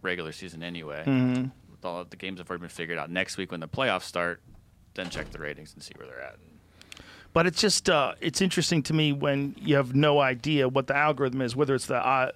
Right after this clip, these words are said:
Speaker 2: uh,
Speaker 1: Yeah,
Speaker 2: iTunes
Speaker 1: yeah.
Speaker 2: podcast algorithm or Netflix's algorithm. You really don't know. You don't,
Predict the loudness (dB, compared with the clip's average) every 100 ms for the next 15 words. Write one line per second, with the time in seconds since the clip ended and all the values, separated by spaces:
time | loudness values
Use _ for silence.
0 | -4 -4 -4 0 2 2 4 4 2 2
1 | -2 -4 0 0 2 0 0 0 0 2
2 | 4 4 4 2 2 4 6 6 4 2
3 | 0 -2 0 2 2 4 2 4 4 6
4 | 6 4 4 4 4 0 0 2 2